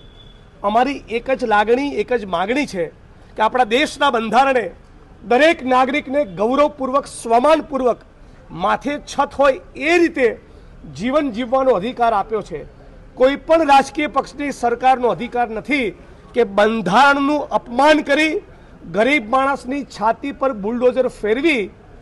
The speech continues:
એને ઉપર આબ અને નીચે ધરતી આવી પરિસ્થિતિમાં લાવે.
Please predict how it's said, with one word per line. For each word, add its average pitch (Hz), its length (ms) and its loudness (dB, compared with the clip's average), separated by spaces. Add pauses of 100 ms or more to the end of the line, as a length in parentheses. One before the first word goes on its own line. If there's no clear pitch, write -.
(200)
એને 233 200 2
ઉપર 247 380 0
આબ 254 420 4
અને 247 140 0
નીચે 247 280 -2
ધરતી 208 440 -4
આવી 208 300 -2
પરિસ્થિતિમાં 214 720 -4
લાવે. 165 340 0